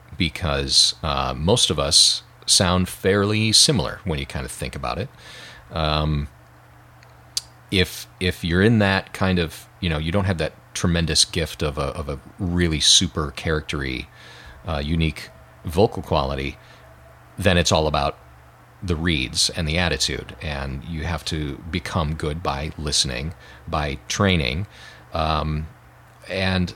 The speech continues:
uh, by practicing with people who are much better than you are, much more experienced than you are. Um, and I think finally,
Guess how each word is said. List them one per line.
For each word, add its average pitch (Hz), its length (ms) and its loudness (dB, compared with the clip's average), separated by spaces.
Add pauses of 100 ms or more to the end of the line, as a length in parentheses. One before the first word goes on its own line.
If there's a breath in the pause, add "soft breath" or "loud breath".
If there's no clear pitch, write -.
(120)
uh, 90 400 0 (360)
by 95 320 0 (420)
practicing 131 640 2
with 95 260 2
people 131 380 -2
who 95 180 2
are 82 100 4
much 85 400 0
better 80 240 -2
than 69 140 -6
you 60 180 -8
are, 57 220 -12 (120)
much 90 440 -2
more 78 160 0
experienced 80 680 0
than 67 100 -6
you 62 120 -10
are. - 180 -12 (800 loud breath)
Um, 73 360 -2 (160)
and 104 80 4
I 117 40 4
think 120 200 2
finally, 92 800 2